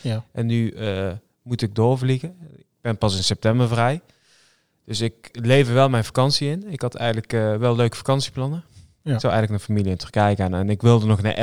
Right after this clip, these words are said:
Speaker 2: L A als, eh, als het allemaal door zou gaan,
Speaker 1: Ik
Speaker 2: hè,
Speaker 1: wou
Speaker 2: met
Speaker 1: zeggen,
Speaker 2: corona.
Speaker 1: of dat nu überhaupt al kan.
Speaker 2: Ik hoopte dat ik tegen die tijd gevaccineerd zou
Speaker 1: Ja.
Speaker 2: zijn. Dat daarvoor uitzondering gemaakt zou worden. Want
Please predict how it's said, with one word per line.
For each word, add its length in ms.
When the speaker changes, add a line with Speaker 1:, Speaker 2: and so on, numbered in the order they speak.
Speaker 2:
L 60
A 260
als, 240
eh, 280
als 240
het 140
allemaal 240
door 220
zou 200
gaan, 140
Speaker 1:
Ik 60
Speaker 2:
hè, 60
Speaker 1:
wou 100
Speaker 2:
met 100
Speaker 1:
zeggen, 200
Speaker 2:
corona. 280
Speaker 1:
of 60
dat 160
nu 80
überhaupt 260
al 100
kan. 120
Speaker 2:
Ik 140
hoopte 460
dat 200
ik 80
tegen 200
die 120
tijd 240
gevaccineerd 560
zou 140
Speaker 1:
Ja. 60
Speaker 2:
zijn. 480
Dat 280
daarvoor 320
uitzondering 480
gemaakt 260
zou 160
worden. 340
Want 320